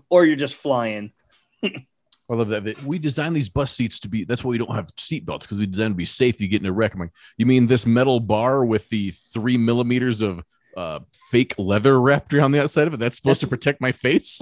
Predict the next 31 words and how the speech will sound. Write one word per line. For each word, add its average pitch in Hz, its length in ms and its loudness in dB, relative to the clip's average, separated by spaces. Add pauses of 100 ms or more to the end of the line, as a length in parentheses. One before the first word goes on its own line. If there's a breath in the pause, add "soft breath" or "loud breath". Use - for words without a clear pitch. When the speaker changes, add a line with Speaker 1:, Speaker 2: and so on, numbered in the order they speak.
Speaker 1:
Oh 151 220 -10
my 131 160 -4
God. 139 160 -4
Did 123 160 -6
you 156 140 2
ever, 190 120 -2
like, 156 220 0
hit 131 240 -6
your 147 120 -4
head 117 200 -4
on 139 160 -2
one 143 140 -2
of 143 100 0
those 151 220 -4
'cause 120 160 -10
you 120 60 -6
weren't 131 180 -8
paying 135 160 -8
attention? 127 380 -8
The 113 60 -6
bus 120 220 -2
driver 127 220 -4
had 123 160 -2
to 110 100 -6
hit 127 160 -4
it, 127 60 -4
the 110 100 -4
brakes, 104 300 -8
and 123 80 -4
you're, 123 80 0
BAM! 160 880 4